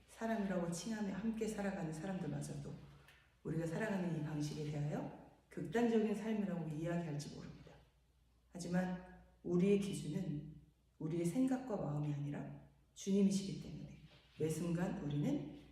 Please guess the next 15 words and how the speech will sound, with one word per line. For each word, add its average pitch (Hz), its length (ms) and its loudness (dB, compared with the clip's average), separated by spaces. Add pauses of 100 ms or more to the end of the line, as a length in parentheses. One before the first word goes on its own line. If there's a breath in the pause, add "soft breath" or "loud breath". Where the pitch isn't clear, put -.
(120)
주님이 196 360 4
원하시는 147 600 2
것을 143 360 -4
선택해야 214 580 -4
하는 143 180 -8
것이죠. - 320 -16 (800)
마지막 196 280 4
세 277 160 0
번째로는 254 760 4 (500 loud breath)
우리는 214 360 8
하나님 294 300 6
앞에서 202 340 4
날마다 156 920 0
매 160 140 4
순간 165 560 0